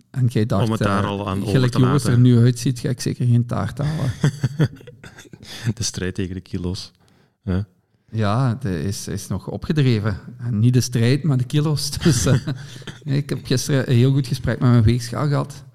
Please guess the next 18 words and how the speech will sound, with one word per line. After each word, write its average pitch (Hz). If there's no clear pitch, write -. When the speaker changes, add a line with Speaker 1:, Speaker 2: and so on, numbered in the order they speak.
Speaker 2:
Ja? 107
Speaker 1:
Ja, -
eh, 139
ze -
moest 127
niks 139
terugzetten 127
en 117
we 117
begre-, 123
terugzeggen 139
en 117
we 110
begrepen 113
elkaar 107
onmiddellijk. 113
Dus, -
eh, -